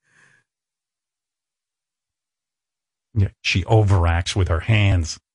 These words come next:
Listen to this guy. Takes, sucks the joy out of everything.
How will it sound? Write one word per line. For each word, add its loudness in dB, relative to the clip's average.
Listen 0
to 2
this 0
guy. -6
Takes, -4
sucks -4
the 0
joy 2
out -2
of 0
everything. -4